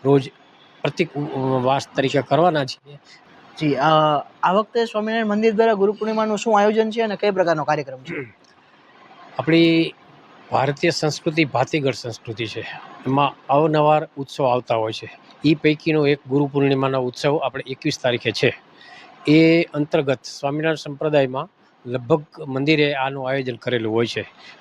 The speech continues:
Speaker 1: એ અંતર્ગત આપણે મોરબી એસ એમ વી એસ સ્વામિનારાયણ મંદિરે પણ આ આયોજન, ભવ્ય રીતે આયોજન કરેલું છે. આમની અંદર આપણે,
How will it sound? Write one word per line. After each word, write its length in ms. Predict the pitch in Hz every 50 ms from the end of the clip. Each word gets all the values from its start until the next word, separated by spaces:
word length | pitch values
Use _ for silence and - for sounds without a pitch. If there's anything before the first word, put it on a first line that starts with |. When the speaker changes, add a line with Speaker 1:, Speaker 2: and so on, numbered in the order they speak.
| -
Speaker 1:
એ 80 | 151 156
અંતર્ગત 480 | 156 143 139 - 156 139 127 143 135 - _ _ _
આપણે 240 | - 135 127 139 135
મોરબી 560 | 127 123 123 127 135 143 160 170 151 143 143 - _ _ _ -
એસ 200 | 135 131 - -
એમ 60 | 165
વી 140 | 151 151 156
એસ 80 | 147
સ્વામિનારાયણ 460 | - - - 135 135 143 143 139 139 131
મંદિરે 340 | 127 135 147 165 170 160
પણ 300 | 151 147 - 139 135 139 - _ _ _ _ -
આ 120 | 127 127
આયોજન, 540 | 131 - _ 123 127 135 135 127 143 151 165 - _ - _ _ -
ભવ્ય 240 | 135 135 131 143 143
રીતે 240 | 127 123 - 135
આયોજન 320 | 123 120 127 131 123 120 117
કરેલું 360 | - 127 120 117 110 110 113
છે. 220 | 101 - 120 - - - - - - - - - -
આમની 440 | 147 139 151 160 165 170 175 175 156
અંદર 300 | 147 147 143 143 143 151 - -
આપણે, 600 | 139 127 - 143 147 147 143 143 143 143 143 139